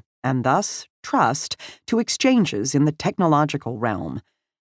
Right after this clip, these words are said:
At present, many of the products and services with the greatest power to manipulate us are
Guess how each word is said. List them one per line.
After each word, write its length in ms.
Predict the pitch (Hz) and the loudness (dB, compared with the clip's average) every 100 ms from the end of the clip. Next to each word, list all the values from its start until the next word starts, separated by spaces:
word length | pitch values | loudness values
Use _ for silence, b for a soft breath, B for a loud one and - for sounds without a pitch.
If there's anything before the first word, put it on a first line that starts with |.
| _ - | _ -2
At 180 | - - | -2 0
present, 420 | 170 147 127 - | 0 2 -2 0
many 280 | 185 220 143 | 2 4 4
of 80 | |
the 80 | 123 | 0
products 500 | - 143 143 - - | 0 2 2 -2 -2
and 100 | 135 | -2
services 560 | 120 160 156 151 127 127 | 2 0 0 -2 -4 -4
with 120 | 127 | -4
the 80 | 127 | -4
greatest 500 | 123 147 151 139 - | 0 0 2 0 -2
power 320 | 156 143 139 | 0 2 2
to 120 | 139 | 2
manipulate 520 | 135 147 214 151 127 | 2 2 2 0 2
us 240 | 127 151 - | 2 0 0
are 400 | 151 160 175 | 0 2 0